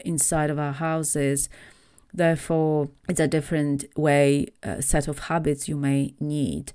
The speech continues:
than, than we going into the spring. So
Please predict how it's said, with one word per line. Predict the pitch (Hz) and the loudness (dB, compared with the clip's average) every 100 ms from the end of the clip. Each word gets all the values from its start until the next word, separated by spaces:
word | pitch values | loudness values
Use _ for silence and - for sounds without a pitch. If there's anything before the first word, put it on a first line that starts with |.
| - - - | -20 -20 -8
than, | 156 151 147 143 | -2 0 0 -2
than | 147 147 | -2 -2
we | 156 | -4
going | 156 147 151 | -2 -4 -4
into | 151 143 - | -6 -8 -6
the | 151 | -4
spring. | - - 180 156 135 | -2 0 2 2 0
So | - - 139 139 | -2 -2 0 -2